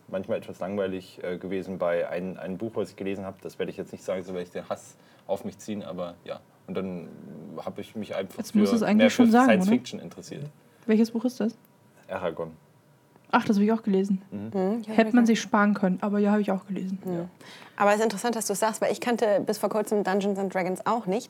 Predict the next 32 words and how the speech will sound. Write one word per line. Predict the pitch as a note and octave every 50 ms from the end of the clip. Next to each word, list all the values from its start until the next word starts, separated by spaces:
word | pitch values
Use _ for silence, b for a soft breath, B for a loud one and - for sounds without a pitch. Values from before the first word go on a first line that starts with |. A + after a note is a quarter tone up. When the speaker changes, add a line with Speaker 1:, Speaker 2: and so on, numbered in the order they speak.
| - _
Speaker 3:
bis | - C4 D#4 - - -
ich | - A3 G#3+ - - -
ein | F#3 F#3 F3+ F#3 G3+ A3 B3+ C4+ -
Fantasy, | - - - A#3 B3+ C4+ B3 G3+ E3+ E3+ F#3 G#3 B3 - - -
oder | - G#3+ G#3
nein, | G3 G3+ A3 C4+ C#4+ C#4 - _ _ _ -
in | G#3 G3+
der | G3 G3
richtigen | F#3+ G3+ - G#3 G#3+
Kategorie | G3+ G#3+ G#3 G#3+ G3 F#3+ G3+ A3 -
Science-Fiction-Buch | - - G3 G3 - - B3 A#3 - - G#3 F#3+ D#3+ E3+ F3 -
gelesen | - D#3+ F3 F#3 F3+ G3
hab, | G3 F#3
das | F3 -
heißt | G3+ F#3 - -
Ready | F#3+ G3+ G#3+ G3+
Player | - - F#3+ F#3+ F#3 F3
One. | F3+ G3 C4 G#4 A#4 B B B B B B B B B B -
Wird | G#3+ C4
jetzt | C#4+ - -
auch | A3
verfilmt, | - - G#3 - - C4+ F#3+ G3+ D#4+ A4 G#4+ -
also | - F#3+ F3+ G3
es | F#3+ -
müsste | G3+ B3+ - - - C4 A#3+ A#3 - - G#3 -
dieses | A3 A3 A3+ A#3+ A3+ - -
oder | F#3+ F#3+ F#3
nächstes | F#3 G3 G3 - G3 -
Jahr | G3+ F3+
noch | F3+ F3 E3+ F#3
rauskommen | G#3+ A#3 - - - F3+ G3+ -
als | - E3 E3+ - - B